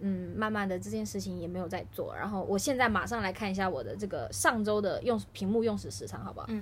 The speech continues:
Speaker 1: 你，你也看一下你的。
Speaker 2: 好。
Speaker 1: 我上周是十个小时。
Speaker 2: 我六个小时。
Speaker 1: 那你用的最多的应该是微信吧？
Speaker 2: 我看一下，<laughs>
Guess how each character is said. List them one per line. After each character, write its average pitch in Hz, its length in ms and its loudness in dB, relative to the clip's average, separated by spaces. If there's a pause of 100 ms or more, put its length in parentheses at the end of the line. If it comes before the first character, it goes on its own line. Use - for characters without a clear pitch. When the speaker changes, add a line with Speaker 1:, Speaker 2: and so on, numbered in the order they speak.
(120)
Speaker 1:
你， 220 160 2
你 214 100 2
也 247 100 4
看 208 160 0
一 - 20 2
下 202 120 2
你 170 120 -4
的。 - 120 -6
Speaker 2:
好。 185 180 0 (1300)
Speaker 1:
我 220 200 6
上 285 640 0
周 247 380 0
是 202 880 -2 (1500)
十 - 260 0
个 226 140 4
小 196 180 -2
时。 - 200 -10 (1040)
Speaker 2:
我 180 440 -4 (960)
六 240 240 2
个 190 100 -4
小 160 240 -6
时。 - 320 -10 (300)
Speaker 1:
那 269 140 4
你 220 240 4
用 269 180 6
的 214 100 4
最 226 200 6
多 202 180 2
的 190 300 -2
应 214 100 0
该 208 100 2
是 208 120 -2
微 185 120 2
信 190 160 -4
吧？ - 200 -10
Speaker 2:
我 175 100 -8
看 196 260 -6
一 180 40 -10
下， 190 360 -6
<laughs> - 0 -